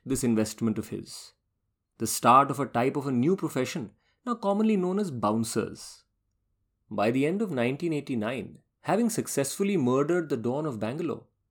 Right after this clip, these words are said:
Muttappa Rai entered into the nineteen nineties as a well-established criminal. Even though by the nineteen nineties Rai was a well-known crime figure,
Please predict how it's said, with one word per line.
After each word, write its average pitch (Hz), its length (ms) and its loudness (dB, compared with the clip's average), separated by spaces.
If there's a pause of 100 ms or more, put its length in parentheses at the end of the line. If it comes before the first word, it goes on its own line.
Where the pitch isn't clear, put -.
(220)
Muttappa 123 580 -4
Rai 117 400 0 (220)
entered 190 340 2
into 202 160 4
the 190 120 0
nineteen 156 500 -2
nineties 120 520 0
as 170 140 0
a 160 80 2
well-established 120 1120 -2
criminal. 101 460 -4 (1040)
Even 135 320 4
though 143 180 4
by 151 120 8
the 143 100 2
nineteen 131 420 0
nineties 120 560 0 (260)
Rai 120 400 2
was 139 360 0
a 160 80 2
well-known 143 420 0
crime 120 320 0
figure, 151 320 -2